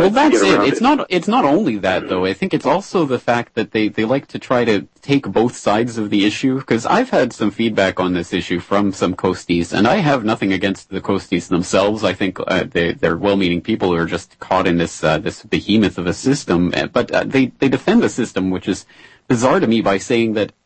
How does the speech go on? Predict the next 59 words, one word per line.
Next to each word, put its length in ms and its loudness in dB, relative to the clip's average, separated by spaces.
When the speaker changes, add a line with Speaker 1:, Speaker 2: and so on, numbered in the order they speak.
Speaker 1:
it, 260 -2
when, 260 2
when 240 0
they're 120 4
arguing 380 2
about 180 -2
the 80 -4
military 400 0
side 220 -2
of 80 -4
it, 80 -4
they 80 -2
say, 180 -2
"Oh, 180 2
we've 200 4
always 280 2
been 160 -2
part 200 0
of 80 -2
the 80 -2
military, 500 2
and 100 2
we 60 0
can 140 -4
be 100 0
part 240 0
of 100 2
the 60 2
Department 420 0
of 80 2
Defense, 460 0
and 80 -2
we've 120 0
been 140 2
brought 220 2
into 260 0
the 60 0
military 540 0
for 240 -2
wartime 500 2
purposes." 560 -2
But 120 -2
then 140 6
when 120 6
they're 120 4
talking 320 0
about 220 0
policing 400 0
action 360 -2
and 140 -2
policing 360 -2
civilians, 560 0
they 80 -2
go, 160 0
"Well, 240 2
we're 180 2
a 60 2
pol-, 340 -6
federal, 400 -2